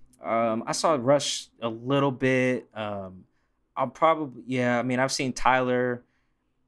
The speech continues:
I really don't think a lot of these guys can dribble. That's the problem.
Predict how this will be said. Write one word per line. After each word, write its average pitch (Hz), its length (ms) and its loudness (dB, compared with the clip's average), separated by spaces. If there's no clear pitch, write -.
I - 80 -8
really 247 160 0
don't 285 120 2
think 110 120 -4
a 104 40 -4
lot 123 60 2
of 180 60 2
these 151 100 0
guys 101 140 -6
can 92 140 -10
dribble. 95 360 -4
That's 110 180 -4
the - 100 -16
problem. 90 500 -2